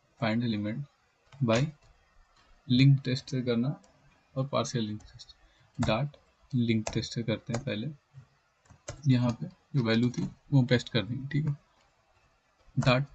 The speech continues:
वहाँ पे क्या था, Send keys में हम किसी में value fill करेंगे, वहाँ पे send कीज करेंगे,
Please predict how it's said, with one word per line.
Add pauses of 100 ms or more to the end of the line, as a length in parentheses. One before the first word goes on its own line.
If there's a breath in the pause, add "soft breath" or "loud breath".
(140)
वहाँ
पे
क्या
था,
Send
keys
में
हम
किसी
में
value
fill
करेंगे,
वहाँ
पे
send
कीज
करेंगे,